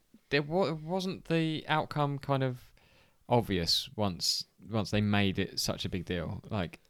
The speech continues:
it was not gonna be the finish that everybody wanted. Nobody was gonna get knocked out. It wasn't gonna be. So, for anyone who didn't watch, um,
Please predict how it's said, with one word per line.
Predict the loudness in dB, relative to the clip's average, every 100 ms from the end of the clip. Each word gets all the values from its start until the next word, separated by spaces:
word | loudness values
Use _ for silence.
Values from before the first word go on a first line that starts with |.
| -6
it | -4
was | -2 -4 -8
not | 0 2 2 2
gonna | 0 2
be | 2 2 0 -4 _ _ _ _ _ -14
the | -4 -2 -2
finish | 0 0 0 -2
that | 0
everybody | -2 -2 0 0
wanted. | -2 -2 2
Nobody | 4 4 4
was | 2
gonna | 0 -2
get | 0 -2
knocked | -4 -2
out. | 0 0 0
It |
wasn't | -2 -2 -2
gonna | 0
be. | 0 0 -4 -14 -20 -20 -20 _ _
So, | 0 2 2 0 -2 -2
for | 0
anyone | 2 0
who | 0
didn't | 0 -2 -4
watch, | -6 -6 -10 -12 -8
um, | -4 -4 -4 -6